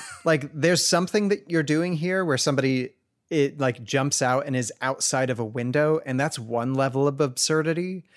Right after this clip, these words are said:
Speaker 2: And
Speaker 1: Mm-hmm.
Speaker 2: then you, you have this other, like, almost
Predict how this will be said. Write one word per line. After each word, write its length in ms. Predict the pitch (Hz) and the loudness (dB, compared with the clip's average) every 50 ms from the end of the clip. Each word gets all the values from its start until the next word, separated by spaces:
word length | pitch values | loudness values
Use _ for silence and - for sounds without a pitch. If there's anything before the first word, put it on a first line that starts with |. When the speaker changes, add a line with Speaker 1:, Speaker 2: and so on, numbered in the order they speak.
| - - - _ _ _ | -20 -20 -20 _ _ _
Speaker 2:
And 100 | - 151 143 147 | 0 2 2 4
Speaker 1:
Mm-hmm. 60 | 143 | 4
Speaker 2:
then 220 | 139 139 139 135 - | 4 2 2 -2 -6
you, 340 | 175 135 139 147 139 135 - _ _ _ _ | -4 2 2 2 2 2 -2 _ _ _ _
you 260 | - 135 127 147 147 | -8 -2 2 2 2
have 280 | 127 156 175 185 175 170 | 2 2 -2 -2 -4 -4
this 320 | 160 175 165 139 - - - _ _ _ _ _ _ _ _ _ _ _ _ _ _ - _ - | -4 -2 -2 -2 -2 -4 -6 _ _ _ _ _ _ _ _ _ _ _ _ _ _ -20 _ -6
other, 680 | - 147 160 147 180 180 180 180 180 175 160 151 - - | -2 -2 0 2 2 2 2 2 2 2 2 0 0 -2
like, 240 | - 143 135 131 - - | -2 0 0 0 0 -2
almost 540 | 147 147 147 160 160 147 131 - - - | -2 0 2 2 2 2 0 0 -4 -8